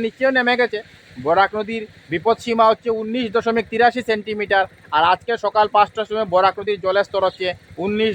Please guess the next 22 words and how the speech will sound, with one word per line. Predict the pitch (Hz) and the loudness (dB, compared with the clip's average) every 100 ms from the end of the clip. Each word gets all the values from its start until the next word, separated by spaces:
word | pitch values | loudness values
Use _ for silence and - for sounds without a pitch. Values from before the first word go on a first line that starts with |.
| 175 | -2
দশমিক | 190 196 196 170 | -4 -2 -2 0
বাষট্টি | 180 196 180 175 | 0 -2 -6 -8
সেন্টিমিটার। | 156 143 139 117 104 - - - | -8 -8 -8 -8 -10 -12 -20 -6
কিন্তু | 214 214 240 220 | -6 -4 0 0
দর্শক, | 214 240 262 _ - 139 | 2 -2 -2 _ -14 0
বরাক | 190 214 208 | 4 4 2
নদীর | 220 247 240 | -8 -4 2
জল | 220 214 | 4 4
এখনও | 202 226 220 202 - - 143 | 4 2 2 0 -8 -12 2
ওয়ার্নিং | 196 220 247 247 247 | 6 6 4 0 2
লেভেলের | 233 233 240 220 | 2 4 4 4
অনেক | 233 254 226 | 2 2 0
উপর | 220 247 226 | 2 2 4
বইছে। | 233 190 202 - - - - - 135 | 0 0 -8 -8 -18 -20 -18 -16 2
বরাক | 170 208 220 | 4 6 2
নদীর | 240 247 | -2 -4
ওয়ার্নিং | 220 226 240 262 262 | 2 4 2 -2 0
লেভেল | 254 262 247 | 0 0 -2
হচ্ছে | - 214 - - - 180 | -4 -8 -8 -20 -2 -2
আঠারো | 233 240 240 | 2 0 0
দশমিক | 240 240 233 | -2 -2 -4
তিরাশি | 247 269 254 | 0 2 2